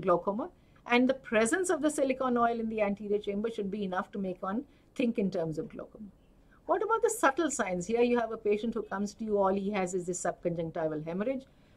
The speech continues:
but the moment you see that, you have to think, did he have trauma? And you can see that the pupil is not reacting very well, and he had an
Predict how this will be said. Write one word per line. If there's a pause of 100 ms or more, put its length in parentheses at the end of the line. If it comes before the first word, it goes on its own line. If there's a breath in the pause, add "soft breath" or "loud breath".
but
the
moment
you
see
that,
you
have
to
think, (240)
did
he
have
trauma? (420 soft breath)
And
you
can
see
that
the
pupil
is
not
reacting
very
well, (380 soft breath)
and (100)
he
had
an